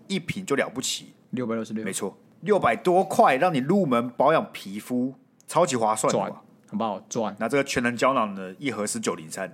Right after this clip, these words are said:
Speaker 1: 哎，但三盒呢，除了免运之外，就变成二八五零，而且还会送一个全能胶囊一盒。这些重点资讯呢，都会放在那连接栏，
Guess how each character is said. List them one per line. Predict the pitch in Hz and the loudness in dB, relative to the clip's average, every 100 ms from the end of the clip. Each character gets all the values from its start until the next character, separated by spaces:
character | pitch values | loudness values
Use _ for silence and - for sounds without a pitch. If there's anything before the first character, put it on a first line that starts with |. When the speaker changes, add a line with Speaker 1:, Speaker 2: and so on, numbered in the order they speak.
| - | -10
Speaker 1:
哎， | 98 82 - _ _ - _ - _ | -12 -12 -18 _ _ -20 _ -20 _
但 | 127 127 | 0 0
三 | 120 - 147 160 | 0 2 2 0
盒 | - 85 71 | -4 -8 -10
呢， | 85 85 - - | -14 -16 -18 -8
除 | 123 | -2
了 | 120 | 0
免 | 143 120 95 | 0 -2 -2
运 | 120 101 | -4 -6
之 | - | -6
外， | 107 92 | -4 -4
就 | 98 | -6
变 | 101 107 | -8 -8
成 | 95 | -8
二 | 131 117 | -4 -4
八 | 92 90 | -2 -4
五 | 90 - | -4 -10
零， | - _ - | -20 _ -10
而 | |
且 | 120 | -4
还 | 110 | 0
会 | 123 | 2
送 | 123 139 123 | 2 0 0
一 | |
个 | 117 | 0
全 | 110 113 | -2 -2
能 | 98 | -2
胶 | 95 104 | -2 -2
囊 | 101 82 | -2 -8
一 | |
盒。 | - - _ - - | -20 -20 _ -20 0
这 | 214 | 2
些 | 214 | 4
重 | 247 165 | 4 4
点 | 123 | 2
资 | 110 165 | 0 -2
讯 | 185 | 0
呢， | 123 | 0
都 | 113 | 2
会 | 127 | 2
放 | 127 123 | 4 4
在 | |
那 | 120 | 4
连 | 101 92 | 2 -2
接 | 95 92 | -6 -6
栏， | 80 | -6